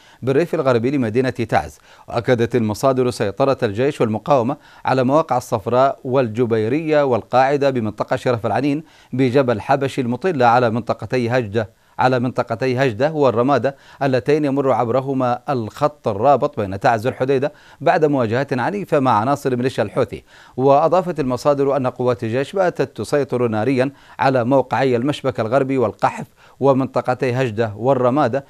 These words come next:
في محاولة منها لقطع خط تعز الحديدة بعد السيطرة عليهما.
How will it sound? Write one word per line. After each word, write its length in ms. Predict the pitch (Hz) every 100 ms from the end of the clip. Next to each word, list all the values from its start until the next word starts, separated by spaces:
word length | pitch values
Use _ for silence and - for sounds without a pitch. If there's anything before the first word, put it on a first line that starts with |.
| -
في 120 | - 202
محاولة 480 | 160 - 120 139 135
منها 340 | 139 180 104
لقطع 460 | 73 - 135 - 117
خط 340 | - 147 -
تعز 360 | 120 143 131 113
الحديدة 600 | 165 135 123 139 117 127 _ _ _
بعد 240 | 131 143 123
السيطرة 460 | - 117 131 127 127
عليهما. 520 | 120 104 101 110 -